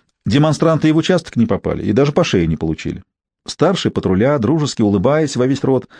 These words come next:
вежливо объяснил, что никак не может пропустить господ по причине отсутствия у них пропусков.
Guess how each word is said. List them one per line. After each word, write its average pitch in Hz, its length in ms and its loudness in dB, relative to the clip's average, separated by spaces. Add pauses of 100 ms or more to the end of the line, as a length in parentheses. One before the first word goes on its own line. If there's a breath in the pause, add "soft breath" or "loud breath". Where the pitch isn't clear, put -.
(460 loud breath)
вежливо 147 600 2
объяснил, 135 420 0
что 120 200 -2
никак 139 300 0
не 160 140 2
может 147 340 0
пропустить 120 460 -2
господ 160 480 0
по 110 80 0
причине 143 340 0
отсутствия 139 440 -2
у - 20 4
них 139 140 2
пропусков. 135 580 -4